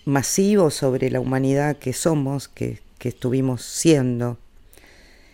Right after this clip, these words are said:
y nos damos cuenta, eh, que falta mucho para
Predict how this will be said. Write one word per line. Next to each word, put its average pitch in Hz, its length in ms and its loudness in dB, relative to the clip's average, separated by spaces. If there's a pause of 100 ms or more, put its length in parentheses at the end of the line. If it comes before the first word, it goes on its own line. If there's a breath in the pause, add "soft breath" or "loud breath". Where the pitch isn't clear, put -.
(420 soft breath)
y 135 120 -4
nos 127 180 0
damos 147 280 0
cuenta, 143 680 2 (1800)
eh, 120 460 -6 (120)
que 147 80 0
falta 160 340 0
mucho 170 460 0
para 117 480 -4